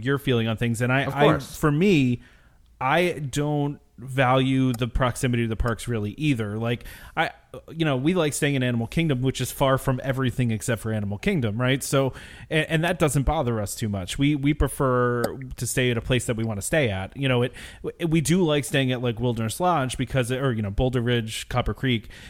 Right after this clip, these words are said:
Speaker 1: because it's, you know, a quick boat ride over to Magic Kingdom, but that's really the only time we actually care about that. For the most part, you know, like you said, you're always gonna be a distance from another park. There's nowhere you can stay where you're close to every park, right?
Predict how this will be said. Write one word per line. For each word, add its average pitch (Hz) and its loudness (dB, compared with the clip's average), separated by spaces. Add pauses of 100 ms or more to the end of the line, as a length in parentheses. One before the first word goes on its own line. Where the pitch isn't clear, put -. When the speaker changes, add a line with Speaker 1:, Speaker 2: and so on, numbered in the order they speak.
(120)
Speaker 1:
because 127 2
it's, 143 -4
you 139 4
know, 117 4
a 117 2
quick - -2
boat 127 4
ride 120 2
over 113 0
to 107 -2
Magic 104 -2
Kingdom, 143 2
but 127 0
that's 180 2
really 202 2
the 147 2
only 135 2
time 123 0
we 113 0
actually 107 -4
care 139 -2
about 95 -8
that. 95 -8
For 156 -6
the 139 -2
most 160 -2
part, 139 2 (420)
you 165 2
know, 120 2
like 165 0
you 156 -2
said, 131 4
you're 151 2
always 180 2
gonna 160 2
be 131 2
a 151 0
distance 131 -2
from 127 2
another 117 2
park. 110 2
There's 131 -2
nowhere 147 2
you 123 -2
can 113 -6
stay 120 0
where 113 0
you're 110 0
close 123 0
to 107 -2
every 113 -2
park, 80 -8
right? 120 -2